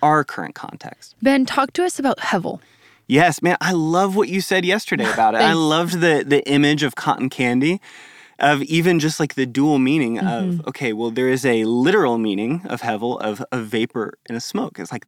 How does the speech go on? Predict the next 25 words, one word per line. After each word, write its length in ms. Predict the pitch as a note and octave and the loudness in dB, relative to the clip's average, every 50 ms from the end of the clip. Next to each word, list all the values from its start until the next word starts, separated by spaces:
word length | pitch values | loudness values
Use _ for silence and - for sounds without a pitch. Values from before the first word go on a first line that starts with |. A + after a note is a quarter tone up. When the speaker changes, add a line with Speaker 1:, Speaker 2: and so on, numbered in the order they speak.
| _ _ | _ _
Speaker 1:
that's 340 | C#3 D3+ F#3 - - - - | 2 2 2 0 -4 -10 -4
the 100 | - F3+ | -2 -2
word 240 | E3 F3 F3+ F3 | 0 0 -2 -2
that 240 | E3 E3+ D#3 - _ | -2 -2 -4 -4 _
they 120 | - E3 D#3 | -2 0 0
were 120 | D3 C#3+ | 0 0
used 440 | C#3 D3 E3+ G3 F3 C3+ C#3+ D#3 D#3+ | 0 -2 0 0 0 0 0 -2 -4
if 120 | D3 - - | -8 -4 -2
they 120 | C#3 C#3+ | -2 0
were 200 | D3 D3+ C3+ - _ _ _ _ _ - | 0 -2 -4 -6 _ _ _ _ _ -2
to 240 | - D3 C#3+ C3 | 0 0 0 0
describe 440 | - - C#3+ - - - D3+ D3 D3 | -2 -6 -10 -8 -2 0 0 0 -2
smoke. 440 | - - - G3+ G#3+ E3 - _ - _ _ _ _ - | -4 -6 -4 -2 -2 -2 -4 _ -20 _ _ _ _ -8
Speaker 2:
Right. 320 | G3 F#3+ F#3 F#3 F3 - - _ | -6 -2 -2 -2 -2 -4 -4 _
Speaker 1:
Yet 220 | D#3+ F3+ G3+ - | 2 2 2 4
in 80 | D#3+ F3 | 2 0
the 80 | F3 | 0
same 260 | E3 - G3 F3+ E3+ D3+ | 2 2 0 2 2 2
way, 220 | D#3 F3+ G3+ E3+ | 2 2 2 0
it's 160 | C3 - - | -2 -4 -8
figuratively, 840 | - - - G3+ F#3+ F#3+ D3 B2+ B2+ B2+ A2+ C3 B2+ C#3 D#3+ G3+ G#3 - _ _ _ | -4 0 0 0 2 2 2 2 2 -2 -2 0 0 0 0 0 -4 -8 _ _ _
it's 200 | - D#3+ - - | -4 -4 -4 -6
vanity. 640 | - C3+ C3 C3+ D3 G3 A#3+ G3+ A#2+ - - - D#3+ - | -14 -6 -2 -2 0 0 0 -2 -4 -6 -8 -10 -8 -4
And 140 | G#3 F#3+ F3 D#3 C#3+ | -2 -2 0 0 -2
Speaker 2:
Mm-hmm. 180 | F3+ F3 F3+ | -2 -2 -2